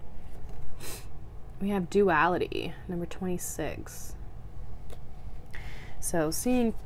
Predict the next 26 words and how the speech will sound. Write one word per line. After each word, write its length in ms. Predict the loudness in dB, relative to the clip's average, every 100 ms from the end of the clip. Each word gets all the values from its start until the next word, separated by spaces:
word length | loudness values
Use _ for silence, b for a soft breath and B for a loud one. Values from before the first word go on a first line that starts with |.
| 4
both 240 | 6 8 6
sides 440 | 6 8 8 8
of 60 | 4
a 60 |
situation, 880 | 4 2 4 4 6 6 8 8 6 4 -2 -4 -2 -2 2
potentially. 800 | 0 4 4 6 6 6 6 4 -2 -2 -4 -4 0 2 0 0 -4 -2 0 2 2 2 2 4 4 4 2 0 4 4 4 2 2 0 2 0 2 2 2 2 2 2 0 -2 B B B 10
Also 220 | 10 10
having, 260 | 8 8
like, 140 | 8 8
a 60 |
balanced 840 | 6 8 10 10 8 6 2 2 0
viewpoint, 680 | 2 2 4 4 6 4 4
like, 240 | 4 8
not 240 | 10 10
being 140 | 8 6
on 140 | 8
one 260 | 10 10 10
side 320 | 8 6 8
or 160 | 6 10
the 160 | 12
other, 220 | 12 12
like, 160 | 10 10
kind 240 | 8 8
of 80 | 6
being 500 | 6 4 6 6 8 6
neutral. 580 | 8 10 12 12 12